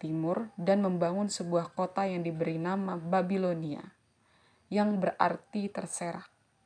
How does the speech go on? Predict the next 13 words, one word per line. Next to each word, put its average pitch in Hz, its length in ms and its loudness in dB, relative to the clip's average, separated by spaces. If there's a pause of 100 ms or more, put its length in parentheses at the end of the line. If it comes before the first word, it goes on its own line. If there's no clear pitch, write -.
(600)
Nuh 214 200 4
mulai 196 360 6
menanam 175 480 0
pohon, 196 640 2 (400)
mereka 185 800 2 (160)
mulai 285 320 4
membangun 190 480 4
keluarga 175 560 2
dan 170 240 0
berkembang. 151 560 -8 (560)
Maka 160 720 -4
Allah 226 320 4
mewahyukan 180 880 2